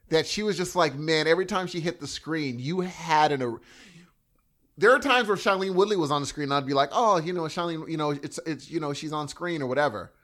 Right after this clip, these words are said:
But Laura Dern emo-, uh, it, it evoked an emotion every time I saw her on screen. I didn't know what she was gonna do.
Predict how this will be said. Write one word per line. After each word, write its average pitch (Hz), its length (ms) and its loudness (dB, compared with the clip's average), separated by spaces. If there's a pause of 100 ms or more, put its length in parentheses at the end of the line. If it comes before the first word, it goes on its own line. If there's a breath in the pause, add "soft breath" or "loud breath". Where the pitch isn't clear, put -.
(500)
But 180 200 4
Laura 233 300 6
Dern 220 180 6
emo-, 165 400 6
uh, 147 120 0 (100)
it, 147 220 -4
it 160 80 0
evoked 156 280 2
an 147 80 0
emotion 135 340 -2
every 117 120 -4
time 113 100 -8
I 104 60 -10
saw 107 220 -4
her 82 240 -14
on 107 120 -12
screen. 85 300 -20 (840)
I 156 80 2
didn't 175 120 2
know 160 60 2
what 147 140 0
she 151 60 -4
was 131 60 -4
gonna 110 160 -10
do. 110 180 -10